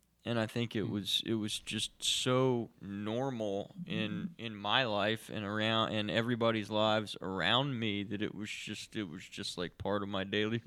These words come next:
Speaker 1: <laughs> my daily routine.
Speaker 2: Yeah.
Speaker 1: And I just, I never thought about, that thought just never came into my mind. It was like, "Oh, what would I do without this?" It was like, it, it was just so, it was just this unconscious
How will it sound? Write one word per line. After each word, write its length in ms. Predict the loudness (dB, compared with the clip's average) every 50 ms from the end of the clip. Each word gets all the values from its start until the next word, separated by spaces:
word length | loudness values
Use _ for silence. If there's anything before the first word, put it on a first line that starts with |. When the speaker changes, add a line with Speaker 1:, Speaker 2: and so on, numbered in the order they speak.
| -8 -12 _
Speaker 1:
<laughs> 200 | _ -12 -4 0
my 140 | 4 4 4
daily 460 | 4 4 2 2 2 2 -4 -4 -2
routine. 760 | 0 0 -2 -2 -2 -2 0 0 2 0 0 0 -2 -4 -6 _ _ -4
Speaker 2:
Yeah. 240 | 0 0 2 2 0 -4 -10 -20 _ _ -12 -6 -4
Speaker 1:
And 140 | -2 0
I 100 | 2 2
just, 180 | 2 0 -2 -4 -2
I 60 | -2
never 360 | -2 0 0 0 0 0 -2 -6
thought 480 | -6 -2 2 4 6 6 6 4 2 0 -16 _ _ -6
about, 560 | -6 -6 -4 -4 -4 -2 -2 -4 -6 -8 -12 -20 _ -20 -20 -20 -20 -16 -8 -4
that 160 | -4 -2 2
thought 240 | 4 6 6 6 4
just 180 | 0 -6 -6 -4
never 520 | -2 2 2 2 2 2 0 -2 -2 -6 -6
came 300 | -4 -2 -2 -2 -2 -4
into 120 | -6 -6
my 140 | -8 -8 -8
mind. 460 | -6 -4 -4 -2 -2 -2 -2 -4 -6
It 100 | -8 -10
was 140 | -12 -12 -10
like, 120 | -8 -6
"Oh, 180 | -2 -2 0 0
what 200 | 0 0 -2 -2
would 100 | 0 -2
I 80 | -2 -2
do 220 | -2 -2 -2 -2
without 420 | -2 0 2 4 4 4 2 2
this?" 480 | 2 4 6 6 6 6 2 0 -4 -6
It 80 | -6 -6
was 180 | -6 -6 -2 0
like, 320 | 0 0 0 -2 -4 -12 -20 -14
it, 160 | -10 -10 -8 -4
it 100 | -2 -2
was 180 | 0 0 -2 -4
just 460 | -4 -4 -4 -2 -2 -2 -4 -4 -4
so, 300 | 0 2 4 6 8 8
it 80 | 8 6
was 180 | 4 2 -2
just 260 | -2 -2 -2 -2 -2 -2
this 180 | -2 -4 -2 -2
unconscious 920 | -2 -4 -4 -4 -4 -4 0 0 0 0 0 -2 -2 0 2 2 4 4